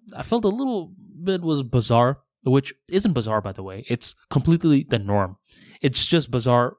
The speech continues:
based on how I do things. And my way is not the right way. It's just my way of doing things. Is that he kept, like, trying to record the video,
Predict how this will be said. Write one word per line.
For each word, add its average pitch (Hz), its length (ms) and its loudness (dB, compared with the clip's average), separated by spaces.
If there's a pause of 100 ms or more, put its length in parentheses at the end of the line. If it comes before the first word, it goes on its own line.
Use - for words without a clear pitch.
based 123 240 -4
on 120 260 -4 (200)
how 131 200 -2
I 120 240 2
do 117 200 -4
things. - 420 -16 (580)
And 123 120 0
my 135 120 6
way 180 200 4
is 127 100 -2
not 143 140 -4
the 113 80 -6
right 107 260 -4
way. 95 240 -14 (100)
It's 117 220 -4
just - 320 -2 (220)
my 110 180 -4
way 113 140 2
of 110 100 -2
doing 165 200 0
things. 90 340 -16 (680)
Is 143 180 2
that 151 280 2 (1080)
he 160 140 -2
kept, 226 300 0
like, 220 160 0
trying 165 280 -2
to 170 100 -2
record 127 640 0
the 117 120 -4
video, 113 440 0